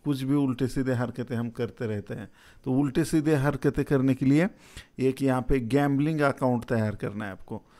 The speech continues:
कैसे, वो मैंने सब, सब कुछ एसएमटी में समझाया हुआ है,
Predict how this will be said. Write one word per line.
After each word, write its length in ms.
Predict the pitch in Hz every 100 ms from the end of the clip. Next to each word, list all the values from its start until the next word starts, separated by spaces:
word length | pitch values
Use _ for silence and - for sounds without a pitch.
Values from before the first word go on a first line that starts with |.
| - _ -
कैसे, 380 | 135 135 160 160
वो 220 | 147 147
मैंने 300 | 143 143 143
सब, 400 | - 131 127 131
सब 280 | - 139 -
कुछ 220 | 139 -
एसएमटी 680 | 117 127 135 - 135 131 139
में 140 | 135
समझाया 460 | 131 123 120 123 127
हुआ 260 | 120 117
है, 160 | 113